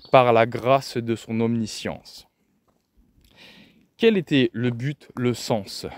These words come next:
Une pensée extra-lucide le traversa, qui disait : Le sens, c'est d'aller à contresens. Le sens de la vie n'était en rien une lubie subjective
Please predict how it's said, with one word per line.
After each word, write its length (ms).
Une 220
pensée 560
extra-lucide 1500
le 80
traversa, 600
qui 120
disait : 300
Le 120
sens, 520
c'est 200
d'aller 360
à 120
contresens. 580
Le 160
sens 600
de 140
la 160
vie 280
n'était 540
en 200
rien 460
une 220
lubie 460
subjective 1000